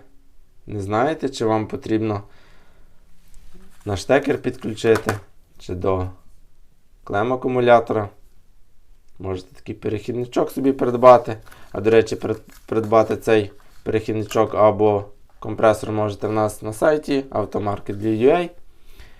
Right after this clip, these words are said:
І не забуваємо підписатися, ставимо лайк. Можете написати, чи сподобався, чи не сподобався даний компресор,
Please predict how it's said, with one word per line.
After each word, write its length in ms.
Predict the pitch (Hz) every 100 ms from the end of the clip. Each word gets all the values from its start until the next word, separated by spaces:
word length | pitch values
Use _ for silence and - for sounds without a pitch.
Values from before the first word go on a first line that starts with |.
| - -
І 60 |
не 140 | 107 101
забуваємо 520 | 104 104 110 104 104
підписатися, 1000 | 113 - - - 160 160 160 139 143 139 139
ставимо 440 | - - 98 101 110
лайк. 340 | 147 151 - - - - - - - - - - - -
Можете 600 | - 98 95 - 107 104 - - - - - - - - -
написати, 640 | - - - - 110 104 -
чи 160 | -
сподобався, 680 | - 113 113 120 117 113 123
чи 140 | 123
не 120 | 139 135
сподобався 640 | 135 151 170 160 156 151
даний 300 | 143 147 143
компресор, 640 | 131 135 135 135 131 123